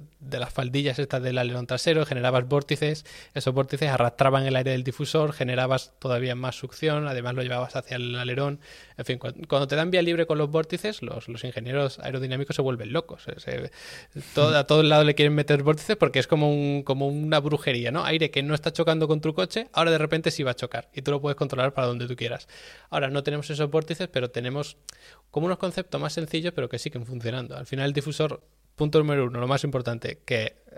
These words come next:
fomenta el efecto suelo y luego si puedes difuminar el aire más bien hacia arriba, no tanto hacia los lados, pues mejor, porque lo vas a juntar con el flujo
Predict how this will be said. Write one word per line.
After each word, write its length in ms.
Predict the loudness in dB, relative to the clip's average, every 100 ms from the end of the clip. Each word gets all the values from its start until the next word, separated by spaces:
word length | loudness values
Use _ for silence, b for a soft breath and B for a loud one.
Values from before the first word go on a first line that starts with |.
| -6
fomenta 380 | -2 -2 0 -2
el 60 |
efecto 320 | -4 -6 -6 0
suelo 280 | 0 0
y 120 | -2 -2
luego 320 | 2 2 0 B B B B
si 280 | -12 -4 -4 -4 0
puedes 240 | 2 2
difuminar 440 | 0 -2 0 2 2
el 80 |
aire 200 | 2 2
más 220 | 0 -2 -2
bien 180 | -4 -4
hacia 300 | -4 0 0
arriba, 320 | 0 -2 -4
no 140 | -2
tanto 220 | -2 -2
hacia 140 | -2 0
los 120 | 0
lados, 240 | 0 -2
pues 180 | -4 -6
mejor, 300 | -2 0 0
porque 180 | -2 -2
lo 80 | -2
vas 160 | -2
a 60 | -2
juntar 400 | -2 0 2 2
con 180 | -4 -6
el 120 | -6
flujo 440 | -2 -2 -2 -4